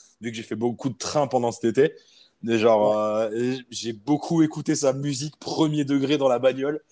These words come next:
Speaker 1: et dans le train pendant que je
Speaker 2: Mais moi,
Speaker 1: faisais
Speaker 2: j'ai
Speaker 1: des
Speaker 2: écouté son album, hein. J'ai, j'ai adoré, hein. Et je
Speaker 1: Ah
Speaker 2: l'ai
Speaker 1: bah
Speaker 2: même
Speaker 1: oui.
Speaker 2: mis, je l'ai même mis dans ma playlist, euh, de l'année aussi. J'ai mis, euh,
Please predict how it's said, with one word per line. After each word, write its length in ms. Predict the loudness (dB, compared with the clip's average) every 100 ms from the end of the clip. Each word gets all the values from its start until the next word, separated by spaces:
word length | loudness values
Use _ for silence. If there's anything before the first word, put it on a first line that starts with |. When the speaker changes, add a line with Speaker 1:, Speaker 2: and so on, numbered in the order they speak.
| _ _
Speaker 1:
et 120 | -4
dans 140 | 0 -2
le 40 |
train 360 | -2 -6 -6 -8 _ _ _
pendant 260 | 2 2 2
que 60 |
je 60 | -2
Speaker 2:
Mais 40 |
moi, 100 | 0
Speaker 1:
faisais 140 | 0 0
Speaker 2:
j'ai 60 |
Speaker 1:
des 40 | 0
Speaker 2:
écouté 200 | 0 0
son 200 | 0 0
album, 380 | 2 2 -2 -4
hein. 140 | -8 -14 -20
J'ai, 420 | -16 -10 -8 -8 -6
j'ai 140 | -4
adoré, 360 | -4 -4 -4 -4
hein. 140 | -6 _
Et 80 | -16
je 80 | -2
Speaker 1:
Ah 40 | 2
Speaker 2:
l'ai 60 |
Speaker 1:
bah 60 | 2
Speaker 2:
même 80 | 2
Speaker 1:
oui. 140 | 0 -4
Speaker 2:
mis, 80 | -10 _ -18
je 120 | -6
l'ai 60 | -2
même 200 | 0 0
mis 120 | -2
dans 140 | -2
ma 120 | 0 -2
playlist, 520 | -4 -6 -8 -10 -6
euh, 380 | -4 -2 -4 -4
de 100 | -4
l'année 300 | -4 -4 -4
aussi. 260 | -6 -8 -10
J'ai 120 | -10
mis, 160 | -10 -10
euh, 180 | -12 -16